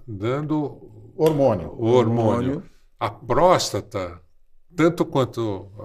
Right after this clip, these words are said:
Speaker 1: a, a normal quanto o câncer, ela se alimenta de, de testosterona. Tá? Tanto que depois, numa fase muito avançada, a gente tenta, tenta
Speaker 3: Sim.
Speaker 1: tirar esse alimento, tirar a testosterona pra tentar segurar a progressão do tumor.
Speaker 3: Entendi.
Speaker 1: Então,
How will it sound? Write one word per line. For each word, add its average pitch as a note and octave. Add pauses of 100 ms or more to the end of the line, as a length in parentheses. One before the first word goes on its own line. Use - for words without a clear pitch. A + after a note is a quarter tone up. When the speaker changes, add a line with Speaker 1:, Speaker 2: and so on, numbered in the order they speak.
(260)
Speaker 1:
a, A2+
a A2+
normal G#2+
quanto A#2+
o G#2+
câncer, D3
ela B2
se -
alimenta D#3
de, G2+
de F2+
testosterona. G#2+ (460)
Tá? A2
Tanto A2
que -
depois, A2
numa G#2+
fase G#2
muito G#2
avançada, A2
a -
gente -
tenta, C#3
tenta D3
Speaker 3:
Sim. A2
Speaker 1:
tirar A#2+
esse -
alimento, G2+ (360)
tirar A#2
a -
testosterona B2
pra B2
tentar B2+
segurar B2+
a C3
progressão A2+
do G2
tumor. F#2+ (340)
Speaker 3:
Entendi. F#2+
Speaker 1:
Então, A#2